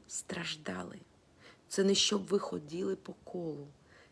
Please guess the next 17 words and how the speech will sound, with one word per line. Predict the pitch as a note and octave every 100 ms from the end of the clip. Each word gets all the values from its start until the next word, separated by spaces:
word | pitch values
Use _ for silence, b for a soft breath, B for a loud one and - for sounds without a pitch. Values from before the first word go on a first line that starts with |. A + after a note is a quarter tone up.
| B _
і | F3
занурювали | D#3 F3 F3 E3+ E3+ D#3+ D#3+ D#3
глибше | C3 D3 E3 - - -
і | E3
глибше | D3+ C#3+ D#3+ D#3+ - -
в |
свої | - D#3+ D#3+
емоції. | D#3 D#3+ D3+ - -
Це | - G3+
не | F#3+
щоб | - - - G#3
ви | E3 F#3+
припам'ятали | G3 F#3+ F#3+ F3+ F3+ F3+ F#3 G3 G3 B B -
всі | - -
травми | G#3 F#3 E3 G3 F#3 F#3+
свого | - E3+ E3
минулого. | F3 E3+ E3 D#3 C#3